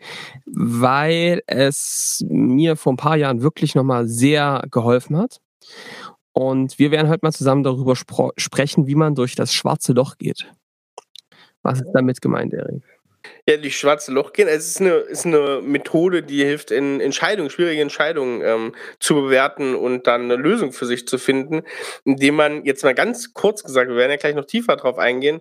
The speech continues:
Speaker 2: sich überlegt, was ist, was ist das Schlimmstmögliche, was passieren kann, wenn ich diese Entscheidung so und anders treffe.
Speaker 1: Ja. Diese Taktik, ähm,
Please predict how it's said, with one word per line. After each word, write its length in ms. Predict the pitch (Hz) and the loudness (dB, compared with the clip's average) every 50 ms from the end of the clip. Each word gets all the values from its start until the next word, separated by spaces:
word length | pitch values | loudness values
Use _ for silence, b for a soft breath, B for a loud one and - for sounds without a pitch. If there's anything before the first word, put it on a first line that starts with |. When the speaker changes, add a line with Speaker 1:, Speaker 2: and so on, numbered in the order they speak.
| B B B B B B B _ | B B B B B B B _
Speaker 2:
sich 380 | - 147 147 151 151 - - - | -6 0 0 0 0 0 -2 0
überlegt, 500 | 165 143 135 135 151 214 294 - - - | 0 0 0 0 -2 -4 -6 -6 -2 -2
was 180 | 214 196 208 | 0 0 0
ist, 120 | 208 190 - | -6 -12 -2
was 200 | - 180 214 226 | -2 -2 0 0
ist 120 | 240 - 214 | -2 -2 -2
das 80 | 202 | 0
Schlimmstmögliche, 680 | - - 226 233 - - 196 180 185 185 196 190 196 | 0 0 -2 -2 0 0 0 0 0 0 -2 -2 0
was 180 | 180 180 175 - | 0 0 -2 -2
passieren 340 | - 202 - - 233 156 120 | -4 -4 0 0 0 0 0
kann, 240 | - - 123 127 - _ _ | -4 -10 -16 -16 -16 _ _
wenn 140 | - 139 156 | -2 0 0
ich 100 | 151 - | -2 -6
diese 220 | - 156 151 160 | -6 -2 0 2
Entscheidung 460 | 156 147 - - 147 151 160 160 160 | 2 2 2 0 0 0 0 -4 -6
so 180 | 156 147 139 147 | -2 0 0 0
und 100 | 151 - - - | 0 -2 -2 0
anders 220 | - 139 123 - | 2 2 2 0
treffe. 320 | - - 117 - - - - _ - | -4 -8 -10 -10 -10 -16 -20 _ 2
Speaker 1:
Ja. 160 | 180 147 135 - _ _ _ _ _ _ _ _ _ _ _ _ _ _ | 2 2 2 -4 _ _ _ _ _ _ _ _ _ _ _ _ _ _
Diese 320 | 165 165 151 151 156 147 | 2 4 4 4 2 0
Taktik, 640 | - - 143 147 - - - - 170 165 165 - - - _ | 0 -2 -2 -2 -2 -4 0 2 2 2 0 -4 -12 -4 _
ähm, 640 | - 127 123 120 117 113 113 113 113 113 110 - | 2 2 2 2 2 0 0 0 0 0 -2 -4